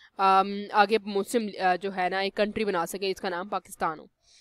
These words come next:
अब दिल्ली कन्वेंशन को भी इसी के अंदर डिस्कस कर लेते हैं कि नाइनटीन फ़ोर्टी सिक्स के अंदर, अप्रैल के अंदर, a convention of Muslim League winning candidate of the Central Legislative Assembly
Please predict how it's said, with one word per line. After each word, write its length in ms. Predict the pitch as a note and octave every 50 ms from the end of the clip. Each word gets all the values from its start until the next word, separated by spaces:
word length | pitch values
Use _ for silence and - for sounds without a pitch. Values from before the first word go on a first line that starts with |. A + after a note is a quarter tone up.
| _ _ _ _ _ _ - -
अब 80 | G#3+
दिल्ली 220 | G#3 C4 C4 D4 D4+
कन्वेंशन 400 | E4+ C#4 B3+ C4 B3+ A#3+ C#4+ C4+
को 100 | C#4+ C4+
भी 100 | A3+ B3+
इसी 120 | - C4+
के 60 | C4
अंदर 120 | B3+ B3 A3
डिस्कस 280 | A3+ - - A#3 -
कर 180 | - B3 A3 G#3+
लेते 220 | G#3+ G#3 G3+ G#3+
हैं 100 | G#3+ G#3+
कि 100 | G#3 A3
नाइनटीन 280 | G#3 G3+ G3+ G#3+ A#3+ A#3 -
फ़ोर्टी 200 | A#3+ A3+ A3 A#3
सिक्स 300 | - - C#4 - - -
के 100 | - A#3+
अंदर, 220 | G3 F#3+ G#3 G#3
अप्रैल 380 | - - G3 - - A3 A3+ A#3
के 120 | - A3
अंदर, 220 | F#3 F3 F3+ F#3+ G3+
a 40 | -
convention 420 | G#3+ G#3 G3+ G#3 G#3+ - C4+ B3
of 100 | A#3+ A#3 A3 G#3
Muslim 280 | G#3 - - B3+ A3+ G#3+
League 340 | G3+ G#3 A3 A3+ - G#3+
winning 300 | G3 G3+ G#3 A3+ A3+ A3
candidate 360 | A3 G3+ G3 G3+ G3+ G#3 G#3 G#3
of 80 | G#3 G#3
the 80 | F#3+
Central 260 | A#3 G3 G3 G#3+ G#3+
Legislative 440 | G#3 F#3 F#3 F3+ - G#3+ G3+ G3 G3
Assembly 360 | G3 - A#3 G#3+ G3 F3 E3+